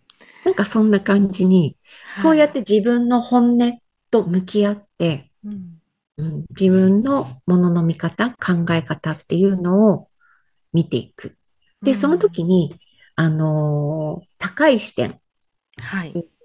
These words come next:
Speaker 1: 私の魂、神様に近い自分だったらどう思うか、的な
Speaker 2: うん。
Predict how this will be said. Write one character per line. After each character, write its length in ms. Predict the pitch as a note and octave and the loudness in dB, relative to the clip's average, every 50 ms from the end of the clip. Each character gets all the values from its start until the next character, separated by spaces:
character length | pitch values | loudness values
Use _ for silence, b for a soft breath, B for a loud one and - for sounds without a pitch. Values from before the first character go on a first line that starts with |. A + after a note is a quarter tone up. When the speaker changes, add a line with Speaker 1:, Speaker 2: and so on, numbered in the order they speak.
| _ _ - | _ _ -10
Speaker 1:
私 420 | D3+ E3+ - - G#3+ G#3+ - G#3+ | -10 -6 -2 -2 -2 0 0 0
の 80 | G#3+ G#3 | 0 0
魂、 640 | G#3+ B3 D4 D#4 D#4 C4 - - - D#3+ D3+ C3 - | 0 -2 -2 0 0 0 -2 -4 -4 -4 -4 -4 -2
神 220 | - - F4 G4+ | 0 2 2 2
様 380 | - - F#3+ D#3+ C#3+ - - _ b b b b b b _ _ _ b b b b b _ _ _ _ _ _ _ - | 4 2 0 -2 -2 -6 -8 _ b b b b b b _ _ _ b b b b b _ _ _ _ _ _ _ -4
に 120 | F3+ F3+ F3+ | -4 -2 -2
近 280 | - - - D4+ D#4 | -4 -4 0 2 2
い 200 | C4 - - - - | 2 2 0 -4 -10
自 180 | C#3 D3+ E3+ D#3+ | -6 -4 -2 -2
分 240 | F3+ F3 E3+ F3 | -2 -2 -2 -2
だ 120 | F3 F3+ F3+ | -2 -2 -4
っ 120 | F3+ - | -4 -6
た 100 | - E3+ | -6 -4
ら 200 | F3+ G#3 G3+ F#3 | 0 0 0 0
ど 340 | D#3+ E3 A3 A#3+ A#3 G#3+ D#3+ | 0 0 0 2 2 2 0
う 120 | - - _ _ | -2 -6 _ _
思 280 | - E3 F3 F#3+ G3 F3 | -4 -2 0 2 2 2
う 100 | C#3 - | 0 -2
か、 200 | - - - - _ _ _ _ _ _ _ _ _ _ _ | -8 -14 -14 -14 _ _ _ _ _ _ _ _ _ _ _
的 240 | - D#3 - - D3 | -12 -12 -10 -8 -8
な 220 | C#3 C3 C3 _ _ _ _ _ _ _ _ _ _ | -8 -8 -8 _ _ _ _ _ _ _ _ _ _
Speaker 2:
う 80 | E3 D#3+ | -18 -18
ん。 240 | D#3 C#3+ C#3 C#3+ | -18 -18 -20 -20